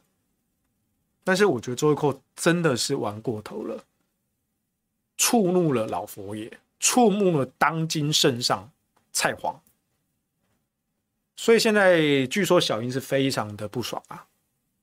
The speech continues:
啊，也，小英也去跟陈时中说，不要再接触周玉蔻。否则的话，本来陈时中，陈时中跟周玉蔻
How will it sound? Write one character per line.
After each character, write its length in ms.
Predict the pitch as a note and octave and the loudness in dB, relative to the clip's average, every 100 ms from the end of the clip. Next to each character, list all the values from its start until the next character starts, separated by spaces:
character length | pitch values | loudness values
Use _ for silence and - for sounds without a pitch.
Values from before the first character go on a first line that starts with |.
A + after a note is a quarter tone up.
| - | -12
啊， 220 | - - - | -10 -10 -6
也， 240 | C3+ B2+ | -2 0
小 180 | C3+ C3+ | 2 0
英 80 | G#3 | 2
也 160 | D#3+ | 0
去 100 | B2+ | 0
跟 280 | D3+ D3 D3 | 0 2 0
陈 180 | D3 C3 | 0 -4
时 80 | B2 | -2
中 180 | C3 C3+ | -2 -2
说， 520 | C#3 C3 B2 B2 - _ _ _ _ _ _ _ _ _ _ - | 0 2 2 0 -4 _ _ _ _ _ _ _ _ _ _ 0
不 80 | |
要 300 | D3+ D#3+ C3+ | 2 4 2
再 160 | B2 B2+ | 0 -4
接 120 | A#2+ | -4
触 160 | A#2+ A2 | -10 -12
周 160 | G#2 | -14
玉 80 | G2+ | -16
蔻。 220 | G#2 B2 - _ _ _ _ _ _ _ _ _ _ _ _ _ | -16 -16 -16 _ _ _ _ _ _ _ _ _ _ _ _ _
否 140 | - | 2
则 80 | A3 | 4
的 0 | |
话， 120 | D4 | 6
本 160 | D4+ E3 | 4 2
来 140 | C#3+ | 2
陈 260 | D#3+ E3 F3+ | 0 0 0
时 80 | G#3 | 2
中， 300 | G#3 G#3 G#3 | 2 0 -4
陈 180 | - F#3 | 0 0
时 80 | |
中 160 | G3 G#3 | 2 2
跟 140 | G3+ | 0
周 160 | G3 F#3+ | 2 2
玉 40 | F3 | 4
蔻 260 | F#3+ E3 | 2 0